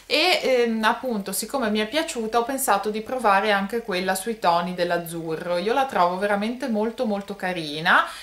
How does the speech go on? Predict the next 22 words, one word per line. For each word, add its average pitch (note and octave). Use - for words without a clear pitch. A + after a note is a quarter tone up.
e F4+
soprattutto A3+
ho A#3+
risparmiato, E3+
perché F#3
nel F#3
negozio A#3
l'ho A#3+
pagata G3
tredici G3
euro F3+
e F#3+
cinquanta F#3
o G#3
qualcosa F3+
del E3
genere, D#3
invece G#3+
prendendola G#3
da G3
Tigotà F#3
online A3+